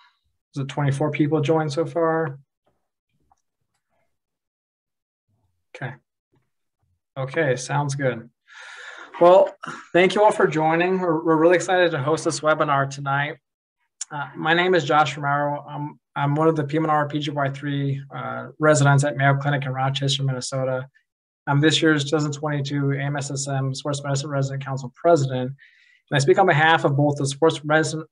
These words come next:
Resident Council as well as the Medical Student Interest Group in saying welcome, and we're really excited to have you all here with us tonight. So tonight's gonna be an Ask a Resident webinar, and it's gonna be a question and, and answer format.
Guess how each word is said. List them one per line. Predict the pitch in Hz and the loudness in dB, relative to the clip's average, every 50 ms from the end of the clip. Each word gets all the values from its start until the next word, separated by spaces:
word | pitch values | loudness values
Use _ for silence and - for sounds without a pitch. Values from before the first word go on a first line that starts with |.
| _ _ - | _ _ -4
Resident | 156 156 156 143 160 147 - | -2 -2 0 0 -2 -4 -2
Council | - 143 147 143 139 - 156 151 | -2 -2 -2 -2 -2 -4 -6 -6
as | 143 135 135 | -6 -4 -2
well | 135 139 | 0 0
as | 135 143 143 - - - - | 0 0 -2 -6 -8 -10 -6
the | 143 | -2
Medical | 139 139 143 139 135 | 0 0 0 0 -2
Student | 139 156 151 - 156 | -4 -4 -6 -6 -6
Interest | 160 - 160 143 - - | -6 -4 -4 -6 -6 -4
Group | - 139 135 139 | -4 -4 -4 -2
in | 131 127 | -4 -4
saying | - - 139 135 131 131 127 - - - 139 | -4 -2 -2 0 0 -2 -4 -8 -10 -6 0
welcome, | 139 151 160 147 - 170 170 170 170 170 | 2 2 4 4 4 2 4 2 2 0
and | 160 | -2
we're | 151 143 131 | -4 -4 -2
really | 139 147 151 | -2 -2 -2
excited | 151 143 156 151 143 | -2 -2 -2 -4 -4
to | 135 135 | -4 -4
have | 139 139 139 | -4 -2 -2
you | 139 135 | -2 -2
all | 127 131 | -4 -4
here | 127 139 139 135 | -4 -4 -4 -4
with | 139 139 139 139 | -4 -6 -6 -8
us | 135 123 | -8 -10
tonight. | - - - 123 120 120 120 - _ _ _ _ _ _ _ _ _ _ _ _ _ _ - - - - - - - - - _ | -10 -12 -12 -8 -8 -8 -8 -10 _ _ _ _ _ _ _ _ _ _ _ _ _ _ -12 -12 -12 -12 -20 -20 -20 -20 -18 _
So | - - 170 175 175 170 165 165 | 2 6 8 10 10 10 8 6
tonight's | - - 160 180 202 202 - | 4 2 2 4 4 4 2
gonna | 226 214 202 | 0 2 4
be | 180 | 4
an | 160 | 4
Ask | 156 - 147 143 151 139 - 160 | 4 4 4 4 4 4 2 0
a | 160 165 - _ - 143 | -2 -4 -4 _ -4 0
Resident | 139 143 147 139 143 151 151 135 127 127 | 2 2 2 2 0 -2 -4 -4 -4 -4
webinar, | 139 151 151 156 160 156 156 156 156 156 147 135 139 - | -2 -2 -2 0 0 0 2 2 0 0 -2 -6 -8 -8
and | - 143 | -8 -6
it's | 135 135 | -6 -6
gonna | - 156 | -4 -4
be | 139 143 143 143 135 | -2 -2 0 0 0
a | 127 - - | -2 -2 0
question | 160 160 143 - 165 156 156 | 0 2 2 0 -4 -4 -4
and, | 147 135 135 135 139 - _ - | -4 -4 -4 -4 -6 -10 _ -6
and | 139 139 139 | -4 -2 -2
answer | 135 131 131 - - | -2 -2 -4 -6 -10
format. | - _ - 156 147 135 127 120 117 113 | -14 _ -4 -2 -2 -2 -2 -2 -4 -8